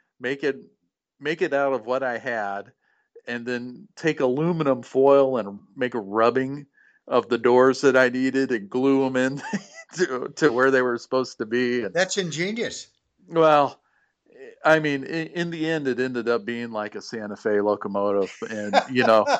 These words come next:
Speaker 2: <laughs>
Speaker 1: it,
Speaker 2: Yeah.
Speaker 1: it, some say, some would be happy with the three feet rule. This was more like a six-foot locomotive, you know. <laughs>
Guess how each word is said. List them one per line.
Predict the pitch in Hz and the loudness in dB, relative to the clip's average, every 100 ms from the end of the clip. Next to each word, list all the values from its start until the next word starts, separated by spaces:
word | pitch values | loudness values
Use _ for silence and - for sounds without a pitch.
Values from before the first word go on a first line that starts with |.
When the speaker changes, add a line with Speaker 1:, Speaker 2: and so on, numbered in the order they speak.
| - - | -4 -12
Speaker 2:
<laughs> | 247 - - | -12 -12 -10
Speaker 1:
it, | - - 165 127 | -6 0 0 0
Speaker 2:
Yeah. | 131 127 165 | -4 -6 0
Speaker 1:
it, | 180 160 156 | 0 0 2
some | 208 196 | 4 4
say, | - 190 170 143 | 4 6 6 4
some | - 185 170 | 0 -2 0
would | 139 | -2
be | 135 123 | -2 0
happy | 120 117 117 | 2 2 -2
with | 110 110 | -6 -10
the | |
three | 104 123 120 | -10 -8 -8
feet | 117 117 117 - | -8 -14 -14 -8
rule. | 117 117 117 | -4 -2 -2
This | 135 | -4
was | 143 - | -6 -10
more | 113 110 | -6 -2
like | 104 101 | -2 -4
a | 98 | -10
six-foot | - 101 - - 101 98 | -10 -10 -10 -12 -10 -10
locomotive, | 110 247 117 110 104 104 107 123 | -6 -4 -4 -6 -4 -2 -4 -4
you | 117 | 0
know. | 113 120 | 2 2
<laughs> | 120 135 | 2 2